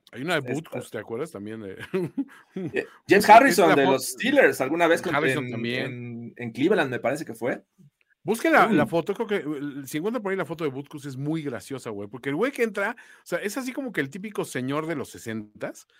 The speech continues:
Speaker 1: así con un, un, como un abriguito y la super patillota y los lentesotes de pasta y el sombrero, y viene el güey feliz corriendo, pero ves la foto de Butkus que viene así del lado de,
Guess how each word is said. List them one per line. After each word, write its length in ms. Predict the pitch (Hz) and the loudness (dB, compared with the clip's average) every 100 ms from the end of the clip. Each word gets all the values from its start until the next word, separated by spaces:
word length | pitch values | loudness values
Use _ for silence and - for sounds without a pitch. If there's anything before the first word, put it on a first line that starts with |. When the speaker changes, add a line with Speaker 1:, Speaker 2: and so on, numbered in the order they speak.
| _ _ | _ _
Speaker 1:
así 140 | 127 | -10
con 160 | 139 151 | -2 -2
un, 140 | 165 | -2
un, 140 | 143 147 | -4 -8
como 180 | 131 156 | -4 -2
un 80 | |
abriguito 840 | 196 185 143 127 143 139 160 156 165 - _ | 0 0 -2 -6 -10 -4 2 2 2 -8 _
y 100 | 139 | -4
la 100 | 135 | -4
super 320 | - 143 139 | -4 -4 -4
patillota 680 | - 127 135 127 135 135 147 | -2 -6 -6 -4 -4 -4 -6
y 60 | |
los 180 | 131 131 | -4 -4
lentesotes 640 | 123 127 120 120 151 170 135 | -4 -4 -6 -4 -2 -2 -4
de 80 | |
pasta 460 | 117 127 123 135 - | -4 -2 -2 -2 0
y 80 | 127 | -2
el 100 | 120 | -2
sombrero, 580 | 123 127 135 143 160 - - - | -4 -2 2 4 2 -2 -10 -14
y 100 | 160 | -8
viene 180 | 202 240 | -4 -2
el 40 | |
güey 180 | 233 247 | 0 0
feliz 240 | 208 214 - | 0 -2 -2
corriendo, 340 | 185 180 233 | -2 0 -2
pero 240 | 175 170 - | -2 -4 -6
ves 340 | 135 180 208 | -2 -2 0
la 100 | 233 | -4
foto 320 | - 196 - | -4 -4 -2
de 60 | 185 | -2
Butkus 260 | 156 170 - | -2 -8 -6
que 80 | |
viene 160 | 156 170 | -4 -4
así 160 | 156 165 | -4 -4
del 140 | 151 | -2
lado 260 | 151 165 147 | 0 -2 -2
de, 180 | 123 | -4